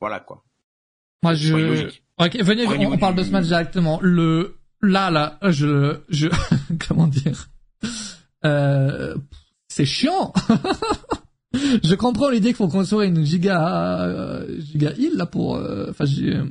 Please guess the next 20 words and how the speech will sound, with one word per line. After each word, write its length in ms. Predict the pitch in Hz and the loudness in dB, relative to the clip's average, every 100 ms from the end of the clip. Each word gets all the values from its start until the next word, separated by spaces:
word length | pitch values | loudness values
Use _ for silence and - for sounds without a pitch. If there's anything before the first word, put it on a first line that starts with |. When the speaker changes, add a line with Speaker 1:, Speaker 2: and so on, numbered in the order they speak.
| - _ _ | -12 _ _
Speaker 2:
pour 120 | - 139 | -2 0
Real 180 | 135 | 2
Replay. 320 | 135 247 349 - _ _ _ - | 0 -2 -6 -10 _ _ _ -2
Du 120 | 139 | -2
coup, 120 | 139 | 0
en 100 | 156 | 0
Australie, 360 | 139 - 143 151 | 0 -2 -2 2
voilà. 360 | 131 143 285 - _ _ _ _ _ _ - | 2 0 -2 -10 _ _ _ _ _ _ -2
Et 100 | 143 | 0
que, 600 | 175 151 156 147 147 143 | 2 2 2 2 2 2
et 80 | 147 | 2
que 120 | 143 | 2
Real 180 | 143 165 | 2 2
Replay 160 | 151 202 | 2 2
a 80 | |
besoin 220 | 143 139 147 | 2 2 2
d'une, 320 | 139 139 131 | 4 4 2
d'une 200 | 135 170 | 0 0
victoire, 420 | 135 135 165 143 | 0 2 0 2
euh, 680 | 131 127 131 - - - | 2 2 0 0 -2 -4